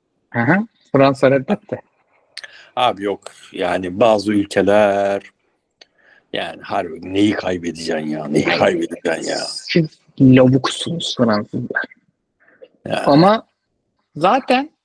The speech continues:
Speaker 1: fil dişinin başına Mourinho ki müthiş olurdu. Mourinho bile gelse Senegal açık favori.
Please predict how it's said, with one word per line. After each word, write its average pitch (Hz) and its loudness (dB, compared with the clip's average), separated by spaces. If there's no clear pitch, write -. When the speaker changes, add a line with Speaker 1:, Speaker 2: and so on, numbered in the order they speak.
Speaker 1:
fil 220 -4
dişinin 208 -4
başına 202 -4
Mourinho 180 -2
ki 156 -2
müthiş 147 -2
olurdu. 131 4
Mourinho 180 4
bile 147 4
gelse 131 2
Senegal 135 2
açık 123 -2
favori. 107 -2